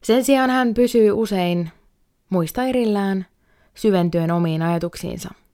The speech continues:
Jälkeenpäin on myös selvinnyt, ettei Vitali Kalojevin vankila-aika ollut helppoa.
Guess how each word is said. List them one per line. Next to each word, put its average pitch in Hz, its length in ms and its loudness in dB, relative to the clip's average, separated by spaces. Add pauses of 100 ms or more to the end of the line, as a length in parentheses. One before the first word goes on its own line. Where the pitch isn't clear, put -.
(180)
Jälkeenpäin 262 580 4
on 254 60 -2
myös 247 260 -4
selvinnyt, 214 500 0
ettei 190 380 -2
Vitali 190 320 0
Kalojevin 175 680 0
vankila-aika 185 640 -2
ollut 214 240 -4
helppoa. - 600 -6